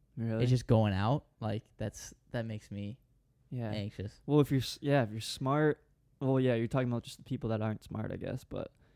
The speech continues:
Speaker 1: usually they figure out different revenue streams. Like, you
Speaker 2: Yeah,
Speaker 1: gotta have,
Speaker 2: they
Speaker 1: like,
Speaker 2: invest
Speaker 1: seven
Speaker 2: in it.
Speaker 1: revenue streams.
Speaker 2: Mm-hmm.
Speaker 1: That way you're set up.
Speaker 2: That's
Speaker 1: But
Speaker 2: the way
Speaker 1: that's
Speaker 2: to do it.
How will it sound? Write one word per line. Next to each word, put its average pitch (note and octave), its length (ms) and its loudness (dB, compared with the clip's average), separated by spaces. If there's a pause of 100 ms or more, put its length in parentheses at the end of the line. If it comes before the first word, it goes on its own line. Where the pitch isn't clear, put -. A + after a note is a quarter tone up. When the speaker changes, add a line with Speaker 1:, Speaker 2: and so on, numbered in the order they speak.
(480)
Speaker 1:
usually C3+ 320 6
they A#2+ 160 4
figure B2 440 0
out A2 180 0
different - 260 -2
revenue A2+ 400 -2
streams. A#2+ 380 -2
Like, A#2+ 80 2
you B2 60 4
Speaker 2:
Yeah, C3 80 8
Speaker 1:
gotta B2 80 8
have, A#2 80 4
Speaker 2:
they A2+ 60 2
Speaker 1:
like, A#2 100 2
Speaker 2:
invest A2 160 0
Speaker 1:
seven A#2+ 260 4
Speaker 2:
in A#2 60 0
it. A#2 40 4
Speaker 1:
revenue A#2 300 2
streams. A#2+ 520 -2
Speaker 2:
Mm-hmm. A#2 160 0 (260)
Speaker 1:
That A#2 140 -4
way A2+ 100 -2
you're A2+ 100 0
set A#2+ 240 -4
up. A#2+ 240 0 (1120)
Speaker 2:
That's A#2+ 140 -4
Speaker 1:
But A2 80 0
Speaker 2:
the A2+ 60 4
way A#2 100 4
Speaker 1:
that's G#2+ 120 0
Speaker 2:
to A#2 60 -2
do B2 120 0
it. A2 120 -6